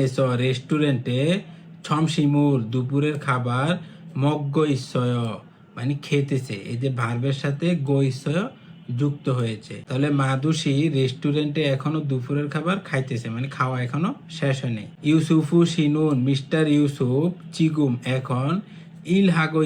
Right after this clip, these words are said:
ইসয় কাজ করতেছে, মিস্টার ইউসুফ এখন কাজ করতেছে, মানে কাজটা এখনো শেষ হয়নি। চিগো মুও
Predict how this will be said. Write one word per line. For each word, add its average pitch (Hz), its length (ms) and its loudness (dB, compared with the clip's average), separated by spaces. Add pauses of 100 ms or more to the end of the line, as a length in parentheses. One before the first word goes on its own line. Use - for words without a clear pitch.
ইসয় 123 320 -2 (240)
কাজ 147 180 0 (120)
করতেছে, 120 400 -6 (480)
মিস্টার 135 320 0 (120)
ইউসুফ 135 320 0 (160)
এখন 170 240 0 (320)
কাজ 160 160 2 (120)
করতেছে, - 420 -6 (160)
মানে 131 140 -2 (140)
কাজটা 131 400 -2
এখনো 160 220 0 (200)
শেষ 143 260 0
হয়নি। 113 200 -4 (160)
চিগো 147 280 2 (180)
মুও 156 240 4